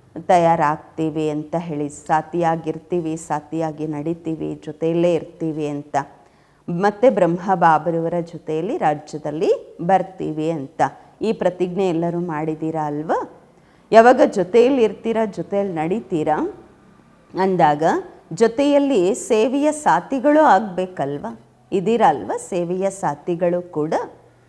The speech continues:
ಅಂದಾಗ ಈಗೇನ್ ಮಾಡ್ತೀರಾ? ಕೈಯಂತೂ ತುಂಬ ಚೆನ್ನಾಗಿ ಎತ್ತಿದ್ರಿ,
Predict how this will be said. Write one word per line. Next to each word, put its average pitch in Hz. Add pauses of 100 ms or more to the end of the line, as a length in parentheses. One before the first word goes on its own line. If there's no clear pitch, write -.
(260)
ಅಂದಾಗ 165 (360)
ಈಗೇನ್ 294
ಮಾಡ್ತೀರಾ? 147 (680)
ಕೈಯಂತೂ 277
ತುಂಬ 285
ಚೆನ್ನಾಗಿ 220
ಎತ್ತಿದ್ರಿ, 165